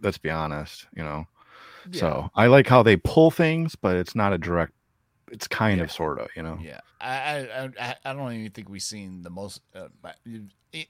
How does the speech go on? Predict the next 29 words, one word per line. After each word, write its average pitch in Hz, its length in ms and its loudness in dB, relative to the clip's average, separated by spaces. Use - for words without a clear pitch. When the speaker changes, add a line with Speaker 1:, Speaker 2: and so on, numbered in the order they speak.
Speaker 2:
end 135 220 -10
of 87 100 -14
it. 82 160 -20
Tobey 139 300 -4
Maguire, 127 880 0
the 107 280 -14
Andrew 123 260 -10
Garfield, 123 720 -4
that, 113 260 -6
uh, 117 60 -10
I 110 140 -10
mean, 117 240 -6
if 107 240 -10
there 147 120 -4
was 165 200 2
a 139 80 4
leaked 135 360 0
version 139 680 -4
of 113 380 -6
the 101 80 -12
trailer 135 340 -4
that 147 140 -6
dropped 160 440 -2
and 113 120 -8
also 123 260 -4
leaked 110 240 -8
stills 127 460 -4
that 107 80 -8
show 117 440 -6